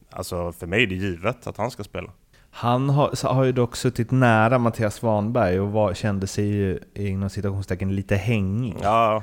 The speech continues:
Speaker 1: och <laughs> återigen,
Speaker 2: Mm.
Speaker 1: det, li-, lite såna här grejer som gör att Janne har lite tur i den här första laguttagningen.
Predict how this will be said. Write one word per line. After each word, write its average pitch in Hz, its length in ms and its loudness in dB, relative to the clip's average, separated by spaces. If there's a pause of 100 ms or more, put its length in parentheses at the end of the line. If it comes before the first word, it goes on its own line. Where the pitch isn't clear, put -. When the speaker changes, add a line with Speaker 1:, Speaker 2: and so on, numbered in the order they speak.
Speaker 1:
och 101 380 -4 (480)
<laughs> - 0 -
återigen, 117 560 0
Speaker 2:
Mm. 120 100 0 (280)
Speaker 1:
det, - 80 -10
li-, 113 280 0 (380)
lite 123 300 0
såna 123 160 4
här 127 80 6
grejer 120 280 4
som 110 160 0
gör 110 160 6
att 107 120 2
Janne 110 220 4
har 107 200 6
lite 101 220 -2
tur 104 280 0
i 110 40 4
den 107 80 4
här 101 80 6
första 98 400 0
laguttagningen. 92 840 -2